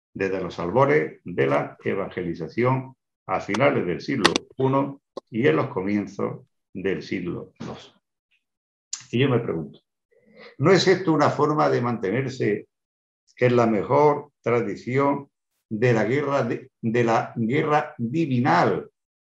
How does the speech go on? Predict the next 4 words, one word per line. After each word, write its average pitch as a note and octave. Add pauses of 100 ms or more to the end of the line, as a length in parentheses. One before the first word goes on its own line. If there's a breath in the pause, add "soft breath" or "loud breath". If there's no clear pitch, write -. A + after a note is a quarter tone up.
(500)
que A#2
definiera B2 (340)
el A#2+
cronista A#2+